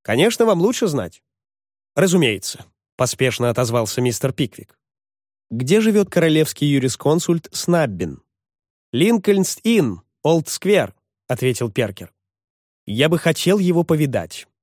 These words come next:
сказал мистер Пиквик. "Повидать королевского юрисконсульта Снаббина,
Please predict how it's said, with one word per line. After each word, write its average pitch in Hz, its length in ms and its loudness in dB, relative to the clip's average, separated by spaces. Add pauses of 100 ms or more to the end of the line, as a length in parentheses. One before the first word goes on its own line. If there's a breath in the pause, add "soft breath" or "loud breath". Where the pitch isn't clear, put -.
(240)
сказал 113 340 -2
мистер 113 320 -4
Пиквик. - 520 -10 (680)
"Повидать 156 420 2
королевского 170 580 2
юрисконсульта 156 800 0
Снаббина, 135 760 0